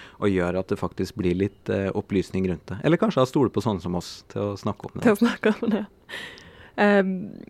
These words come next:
Speaker 2: nå har vi snakket litt om, vi har jo kommet inn på det, men kan en leve et normalt liv med en slik diagnose? Du sa jo egentlig at det
Speaker 1: Ja.
Speaker 2: kan du.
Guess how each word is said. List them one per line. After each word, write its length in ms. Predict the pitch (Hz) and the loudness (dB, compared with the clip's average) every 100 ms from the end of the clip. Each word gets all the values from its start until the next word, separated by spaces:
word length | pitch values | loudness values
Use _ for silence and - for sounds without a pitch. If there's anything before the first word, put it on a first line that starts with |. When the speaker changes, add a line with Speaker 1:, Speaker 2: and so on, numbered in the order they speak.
| - - - - _ - - | -20 -20 -20 -20 _ -20 4
Speaker 2:
nå 160 | 220 | 6
har 120 | 220 202 | 8 8
vi 140 | 202 185 | 6 4
snakket 400 | - - - 185 | -2 -2 4 4
litt 220 | 185 - | 4 2
om, 300 | 175 180 175 | 2 2 0
vi 80 | 175 | 2
har 160 | 185 202 | 8 8
jo 60 | |
kommet 180 | 196 185 160 | 8 2 0
inn 80 | 165 | 2
på 120 | 185 | 6
det, 60 | 185 | 6
men 120 | 180 - | 4 2
kan 240 | 214 226 | 4 8
en 120 | 214 190 | 8 6
leve 280 | 165 - 185 | 4 6 4
et 140 | - | 6
normalt 560 | 214 175 180 214 180 - | 6 6 8 8 6 4
liv 240 | 196 214 | 4 6
med 140 | 185 185 | 6 4
en 80 | 202 | 2
slik 360 | - 185 202 | 0 -2 0
diagnose? 580 | 190 185 175 170 - 202 | 2 4 4 0 2 2
Du 60 | 185 | 2
sa 220 | - - 190 | 0 2 4
jo 80 | |
egentlig 300 | 180 - - 185 | 4 0 -4 -6
at 80 | _ - | _ -2
det 220 | 196 180 - - | -2 -2 -8 -2
Speaker 1:
Ja. 100 | 85 | 4
Speaker 2:
kan 240 | 82 98 101 | 6 4 2
du. 140 | 180 | 0